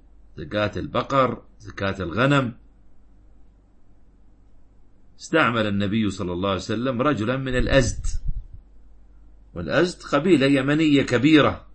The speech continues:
ولها فروع كثيرة يضرب بهم المثل في الشدة وضخامة الأجسام، الأزد. فالنبي صلى الله عليه وسلم استعمله، يقال له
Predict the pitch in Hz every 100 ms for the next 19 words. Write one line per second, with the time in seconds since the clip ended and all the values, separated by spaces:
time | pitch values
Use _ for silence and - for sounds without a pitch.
0 | - - - - - - 143 143 117 101
1 | 120 160 156 120 - - - - - -
2 | - - 127 120 165 165 151 143 - -
3 | - - - - - - - - - 147
4 | 151 135 - 135 123 120 147 156 127 98
5 | 104 - 147 - 139 127 107 95 113 135
6 | 120 - 110 101 - 123 92 - - _
7 | - - - - - - 123 - - -
8 | - - - - - - - _ - -
9 | _ - - - - - - _ _ -
10 | 120 123 123 151 156 - 120 110 107 98
11 | 110 135 143 - 165 123 104 92 92 95
12 | 104 156 135 117 135 143 170 202 -